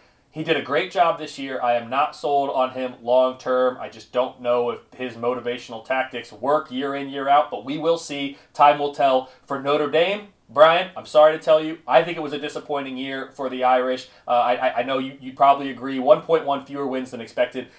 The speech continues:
Still finished the year power rated eighteen. I took some, some crap for having Notre Dame power rated in my top twenty-five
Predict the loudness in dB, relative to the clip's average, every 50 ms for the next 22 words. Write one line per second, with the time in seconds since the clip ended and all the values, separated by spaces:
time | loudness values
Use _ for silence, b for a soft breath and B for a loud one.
0 | _ _ -14 -6 2 2 2 4 4 0 -4 -4 -4 -8 -6 -8 -8 0 4 6
1 | 8 8 6 6 0 -4 -4 -6 -6 -6 -10 -10 -10 -10 -12 b b b b b
2 | 4 4 4 6 6 0 -2 -2 -4 -10 -10 -10 -12 -14 -12 -12 -12 -10 -2 4
3 | 6 6 6 4 2 -2 -2 0 0 0 -2 -4 -6 -6 -4 -2 0 0 0 0
4 | -2 -2 -4 0 2 4 4 4 2 0 -2 -2 -4 -4 0 0 0 2 2 2
5 | 2 2 0 -4 -6 -6 -4 0 2 4 6 6 4 4 2 -2